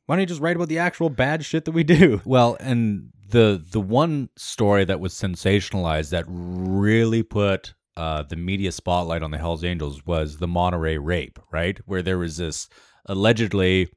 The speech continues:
Speaker 2: there was some teenage girls that showed up in a bar that were allegedly gang raped by members of the Hells Angels.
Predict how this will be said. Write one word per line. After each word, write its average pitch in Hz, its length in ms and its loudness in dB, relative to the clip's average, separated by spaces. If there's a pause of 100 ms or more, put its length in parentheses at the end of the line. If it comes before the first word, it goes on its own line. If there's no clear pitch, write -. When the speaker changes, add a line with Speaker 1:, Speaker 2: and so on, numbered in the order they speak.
Speaker 2:
there 87 180 -4
was 85 180 -6
some 92 200 -8
teenage 104 500 0
girls 90 300 -2
that 78 80 -6
showed 95 240 -2
up - 120 -2
in 78 80 -8
a 76 60 -8
bar 78 460 0 (300)
that 87 160 -4
were 104 160 2
allegedly 98 680 0
gang 92 360 -2
raped 78 400 -4
by 87 160 0
members 90 320 -2
of 76 80 -6
the 85 80 -2
Hells 73 300 -6
Angels. 82 420 -4